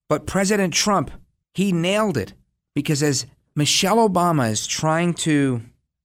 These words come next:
scare Americans coast to coast into thinking that life is bad because Donald Trump is in the White House, when so many of them know innately,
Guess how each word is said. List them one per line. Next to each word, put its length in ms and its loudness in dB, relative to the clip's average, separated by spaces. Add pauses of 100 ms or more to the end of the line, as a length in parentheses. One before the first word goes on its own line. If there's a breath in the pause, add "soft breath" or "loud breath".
(160)
scare 840 0 (440)
Americans 680 0
coast 340 -2
to 120 0 (100)
coast 540 -2 (240)
into 800 2 (320)
thinking 400 0
that 260 -2 (320)
life 340 -4
is 160 0
bad 420 0
because 600 0
Donald 340 -2
Trump 300 -4
is 100 -2
in 80 0
the 80 -2
White 240 0
House, 300 -6 (640)
when 100 2
so 180 2
many 220 2
of 80 0
them 180 2
know 200 2
innately, 720 -2